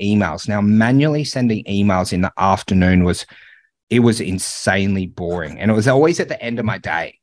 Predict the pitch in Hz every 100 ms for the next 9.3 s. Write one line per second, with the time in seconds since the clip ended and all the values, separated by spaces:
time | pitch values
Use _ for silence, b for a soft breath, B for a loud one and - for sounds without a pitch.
0 | - 104 104 107 120 - 117 107 92 98
1 | 98 - 95 - - 101 - 95 95 95
2 | 90 90 - 104 104 101 101 - 95 92
3 | 95 - 98 104 104 - 101 98 87 87
4 | - 80 76 107 104 95 95 95 92 90
5 | - 90 98 120 95 151 - 110 82 92
6 | - - B B B B - 143 131 131
7 | _ 120 170 180 214 196 - 131 127 120
8 | 104 - 107 104 95 85 - 98 90 80
9 | 104 110